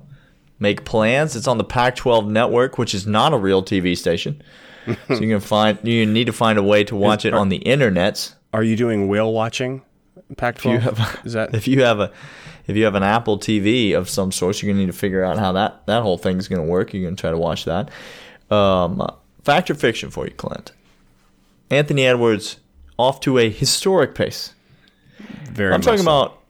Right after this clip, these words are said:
Speaker 1: friend of mine, friend of mine, uh, big Duke fan, big time college basketball fan. Uh, he looked me square in the face the other day and said he believes beyond a shadow of a doubt that Anthony Edwards is going to win National Player of the Year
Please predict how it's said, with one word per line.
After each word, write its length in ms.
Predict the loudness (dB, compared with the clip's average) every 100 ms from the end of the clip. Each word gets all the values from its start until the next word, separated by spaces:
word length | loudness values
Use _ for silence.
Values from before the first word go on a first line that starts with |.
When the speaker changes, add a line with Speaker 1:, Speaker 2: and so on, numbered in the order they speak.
| 0
Speaker 1:
friend 200 | 2 2
of 40 |
mine, 400 | 2 2 2 -2 -6 _ _ -6
friend 200 | -2 0
of 60 | 2
mine, 500 | 2 4 2 0 -6 -2
uh, 600 | 0 2 2 0 0 -2 -4 -12 -12 _ -20 -20 -20 -10 -8 -4
big 220 | 0 0
Duke 260 | 2 2 2
fan, 440 | 0 2 2 0
big 180 | 0 0
time 180 | 0 -2
college 360 | 0 2 2 0
basketball 420 | 0 0 -2 -2
fan. 300 | -2 -8 -8 -14 _ _ -20 _ _ -20 _ _ _ _ -4
Uh, 580 | 0 2 2 0 -2 -6 -10
he 300 | -4 0 2
looked 260 | 4 2 0
me 80 | -6
square 480 | -4 -4 2 4
in 80 | 4
the 60 | 2
face 320 | 2 0 0
the 100 | -2
other 140 | 0
day 380 | 0 -2 -4 -8 _ -6
and 180 | -4 -2
said 680 | 0 2 4 4 2 0 -10 -8
he 240 | -2 0
believes 380 | 2 2 0 0
beyond 280 | 0 0 0
a 40 |
shadow 340 | -2 0 2 2
of 100 | 2
a 40 |
doubt 260 | 0 0 2
that 100 | 2
Anthony 400 | 0 0 0 2
Edwards 320 | 2 -2 -6
is 120 | -8
going 220 | -2 -2 0
to 100 | 0
win 320 | 0 0 0
National 500 | 0 0 -2 -2 -4
Player 420 | -2 0 2 2
of 140 | 0 -2
the 80 |
Year 340 | -4 -2 -4